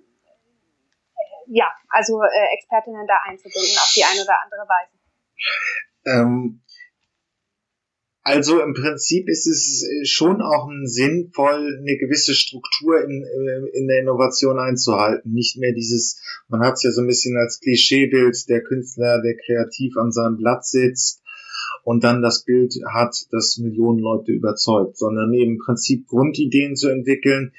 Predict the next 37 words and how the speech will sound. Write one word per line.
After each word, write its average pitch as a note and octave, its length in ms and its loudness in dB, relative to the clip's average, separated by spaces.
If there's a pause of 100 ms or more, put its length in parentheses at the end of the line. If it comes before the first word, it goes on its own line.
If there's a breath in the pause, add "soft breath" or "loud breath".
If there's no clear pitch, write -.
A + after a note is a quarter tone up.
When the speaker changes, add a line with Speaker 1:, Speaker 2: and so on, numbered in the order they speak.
(220 loud breath)
Speaker 2:
die B2+ 160 4
dann B2 160 2
auszutesten, B2 960 0
dann A#2 180 -2
zu A#2+ 180 0
verfeinern A#2 760 0
und A2+ 140 0
dann A2+ 160 2
hat A#2+ 160 0
man A2+ 100 2
am A2 160 -2
Ende A2+ 380 0 (420 loud breath)
eine A#2+ 140 4
überzeugende A2+ 640 2
kreative G#2+ 640 -2
Leistung. F2 720 -2 (540)
Speaker 1:
Ich - 80 -20
glaube, C4+ 240 4
es D#4+ 100 -12
geht C#4+ 220 -10
immer C#4 140 -4
um C4+ 80 -8
Kreativität C#4+ 840 -8
in C4+ 100 -8
einem B3 460 -4 (1120)
strukturgebenden B3 800 0
Rahmen. G#3+ 460 2 (260)
Und A3+ 80 -8
ich A3 140 -8
glaube, B3+ 260 4
wenn B3+ 240 -2
Sie A#3 160 0
mit A3+ 180 -6
Künstlern D4 460 0
reden, A3 240 -4
dann A3+ 160 0
werden A#3 320 0